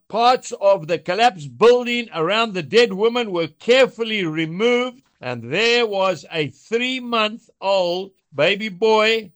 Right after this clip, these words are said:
wrapped in a blanket under the dead body of his mother.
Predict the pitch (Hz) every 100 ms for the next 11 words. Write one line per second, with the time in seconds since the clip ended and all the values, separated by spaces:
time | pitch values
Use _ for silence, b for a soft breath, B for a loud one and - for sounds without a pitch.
0 | _ 123 151 196 - 202 196 143 175 190
1 | 165 202 143 _ _ - 202 220 214 175
2 | 180 123 196 233 170 143 214 196 190 180
3 | 170 139 180 208 185 123